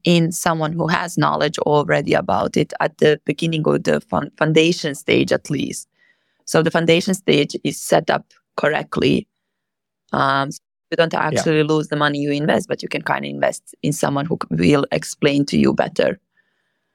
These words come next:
Speaker 2: Yeah.
Speaker 1: Yeah.
Speaker 2: I'd recommend that.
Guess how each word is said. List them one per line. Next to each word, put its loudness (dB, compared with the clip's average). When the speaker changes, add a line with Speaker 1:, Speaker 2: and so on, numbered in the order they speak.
Speaker 2:
Yeah. 2
Speaker 1:
Yeah. 0
Speaker 2:
I'd 2
recommend 0
that. -6